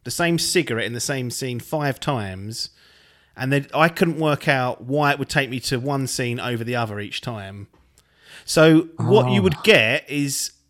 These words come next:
Speaker 1: you may, 'cause initially I thought, well, once you've clicked on the cigarette in scene A, it's always gonna take you to scene C. So I haven't got to go back to that scene and click it. No, sometimes you click on the cigarette in scene A and it'll take you to scene B.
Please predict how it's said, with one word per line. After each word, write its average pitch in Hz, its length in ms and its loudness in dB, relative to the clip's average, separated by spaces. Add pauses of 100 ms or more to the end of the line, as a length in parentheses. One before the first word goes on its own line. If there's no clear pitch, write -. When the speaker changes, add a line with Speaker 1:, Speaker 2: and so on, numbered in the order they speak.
Speaker 1:
you 170 220 -2
may, 165 480 2 (360)
'cause 190 420 -4
initially 185 360 4
I 131 80 2
thought, 147 280 0
well, 139 420 2 (200)
once 185 280 0
you've 165 200 -4
clicked 180 260 -2
on 151 60 -6
the 131 60 -8
cigarette 143 400 -4
in 127 120 -10
scene 127 340 -6
A, 117 220 -4
it's 113 100 -10
always 147 240 0
gonna 135 100 -4
take 127 200 -4
you 117 60 -8
to 113 60 -8
scene 113 280 -6
C. 98 480 -8 (260)
So 165 160 2
I - 20 6
haven't 180 140 4
got 160 100 -2
to 139 60 -6
go 143 180 2
back - 280 2
to - 80 -12
that 113 140 -6
scene 104 640 -10
and 113 160 -14
click - 280 -8
it. 98 240 -10 (600)
No, 117 440 0 (120)
sometimes 202 300 0
you 180 60 -2
click 170 260 -2
on 160 160 0
the 143 160 0
cigarette 131 380 -4
in 117 80 -8
scene 131 260 -4
A 139 60 -2
and 117 100 -4
it'll 113 100 -8
take 143 160 -4
you 98 60 -10
to 120 60 -12
scene 123 260 -6
B. 101 380 -6